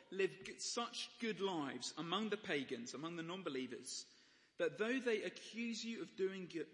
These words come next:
doing wrong, they may see your good deeds and glorify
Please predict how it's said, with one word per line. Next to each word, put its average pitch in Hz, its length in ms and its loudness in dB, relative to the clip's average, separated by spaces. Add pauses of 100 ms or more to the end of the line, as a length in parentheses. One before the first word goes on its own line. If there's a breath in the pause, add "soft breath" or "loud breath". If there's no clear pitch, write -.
doing 180 320 0
wrong, 139 360 -4 (640)
they 175 120 2
may 180 200 0
see 247 360 0
your 226 180 4
good 180 260 -2
deeds 135 580 -2 (380 loud breath)
and 165 180 -2 (100)
glorify 226 500 4